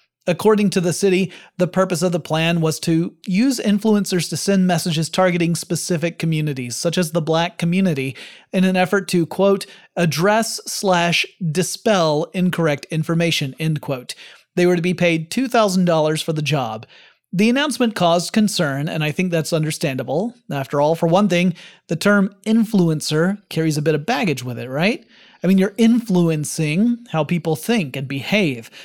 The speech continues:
And when you've got a high-profile case that contributed to a major social movement, that being Black Lives Matter, it's a pretty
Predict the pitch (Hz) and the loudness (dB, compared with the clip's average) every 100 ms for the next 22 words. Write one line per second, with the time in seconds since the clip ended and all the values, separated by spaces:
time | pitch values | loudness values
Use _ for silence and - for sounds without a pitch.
0 | - - - 185 196 208 196 233 226 156 | -20 -16 -2 2 4 4 4 2 2 0
1 | 247 285 - 208 196 190 175 - 170 135 | -2 -2 0 0 2 2 0 0 -2 -2
2 | - 147 147 - 170 - 220 185 165 147 | -4 -6 -4 -4 -2 0 0 2 0 0
3 | 190 185 175 160 160 185 233 160 170 156 | 0 2 2 2 0 0 0 2 2 0
4 | 156 - - 170 160 170 156 170 165 123 | -2 -6 -2 0 2 2 2 2 0 -2
5 | 120 - - 160 160 151 151 143 143 156 | -10 -12 -6 -4 -2 -2 -2 -2 0 0
6 | 151 175 151 123 160 190 135 139 - - | 2 0 0 0 0 0 0 -4 -10 -18
7 | - - _ _ _ 254 294 339 - - | -20 -20 _ _ _ -6 -4 -6 -8 -20
8 | - - 226 226 208 196 180 170 180 | -16 -2 2 4 6 4 2 -2 -6